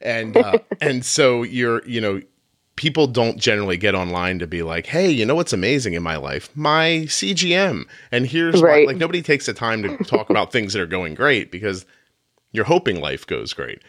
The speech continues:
Speaker 1: You know, you
Speaker 2: Right.
Speaker 1: get, you get stuck on the things that aren't going well. And then there's
Speaker 2: Yeah.
Speaker 1: so much bad information, as your story kind of highlights, you know,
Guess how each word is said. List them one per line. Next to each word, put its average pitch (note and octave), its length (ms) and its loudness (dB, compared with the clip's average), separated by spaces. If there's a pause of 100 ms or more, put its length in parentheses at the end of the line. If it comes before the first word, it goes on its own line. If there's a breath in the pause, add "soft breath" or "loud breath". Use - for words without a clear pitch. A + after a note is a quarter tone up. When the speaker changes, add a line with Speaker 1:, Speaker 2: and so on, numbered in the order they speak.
(260 soft breath)
Speaker 1:
You G#2 120 -4
know, G3 60 -4
you G3 160 -4
Speaker 2:
Right. D3 220 4
Speaker 1:
get, - 80 -10
you G2+ 60 -6
get G2 120 -6
stuck - 320 -4
on F#2+ 120 -4
the F2 40 -10
things E2+ 280 -10
that F2 80 -10
aren't C#2+ 160 -12
going E2+ 280 -10
well. - 220 -14 (340 soft breath)
And A#2+ 160 -2
then A#2+ 120 2
there's A#2 160 6
Speaker 2:
Yeah. - 60 4 (100)
Speaker 1:
so B2 120 4
much C3+ 220 -2
bad A2 200 0
information, G#2 760 -4
as G#2 260 -4
your G2+ 100 -2
story - 380 -4
kind F#2 260 -4
of E2+ 120 -4
highlights, G#2 560 -2
you F2+ 60 -6
know, E2+ 160 -6